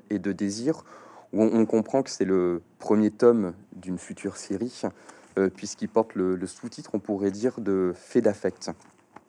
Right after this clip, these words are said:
Euh, peut-être pour commencer, <clears throat> j'aimerais vous poser une question plutôt sur la forme du livre, qui est une forme as-, assez singulière. On,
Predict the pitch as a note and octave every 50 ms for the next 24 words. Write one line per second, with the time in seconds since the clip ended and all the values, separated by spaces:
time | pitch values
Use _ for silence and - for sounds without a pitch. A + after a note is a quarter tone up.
0 | _ _ _ _ _ _ _ - C3 A#2+ - - _ _ _ - A#2+ G#2+ G#2+ G#2
1 | G#2 G2+ - - A2 - D3+ D3+ - - B2 - - - - A2+ G#2+ G#2+ G#2+ G#2+
2 | - - - E3 - _ - - - - - - - - - - _ _ _ -
3 | E3+ E3+ D#3+ C#3 B2 C3 - - A#2 A2 - A2+ G#2+ G2 A2+ A2+ A#2 A2+ - A#2
4 | G#2+ C3 C#3 B2+ - - A#2+ - - D3+ D3 C#3 _ _ _ _ - - _ _
5 | - A#2+ - D#3+ - - B2+ A2 A2 - - - C#3 C#3 C#3 B2+ A#2 A2 G2+ G#2
6 | G#2 G#2 G#2+ A2 D3 D#3 C3+ G2+ F#2+ - _ _ _ _ _ _ _ - - -
7 | A2+ A2+ A2 G#2+ G#2+ F#2 A2 G#2+ - B2 A#2+ A2+ A2 - - - A2+ G#2+ - -
8 | - - A#2 A#2 A2+ A#2+ A#2 A#2+ C#3 D#3 D#3 - - - - G#2+ G#2 G#2 G#2